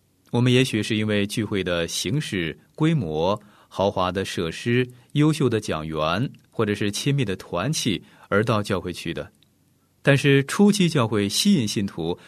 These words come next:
确实是因为神的能力和神迹，教会弟兄姐妹的慷慨、真挚和诚实合一，以及领袖的品格的。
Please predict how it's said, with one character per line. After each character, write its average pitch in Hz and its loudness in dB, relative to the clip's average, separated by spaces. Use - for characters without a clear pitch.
确 196 4
实 113 0
是 113 -2
因 107 -2
为 104 -2
神 92 -4
的 92 -2
能 90 -2
力 135 -2
和 95 -6
神 90 -6
迹， 120 -6
教 120 4
会 113 2
弟 117 0
兄 117 0
姐 98 -4
妹 95 -2
的 90 -2
慷 139 -2
慨、 82 -2
真 175 2
挚 104 0
和 101 0
诚 127 -2
实 127 0
合 92 -4
一， 151 -2
以 101 2
及 107 -2
领 90 -2
袖 92 -4
的 80 -8
品 69 -14
格 60 -12
的。 - -16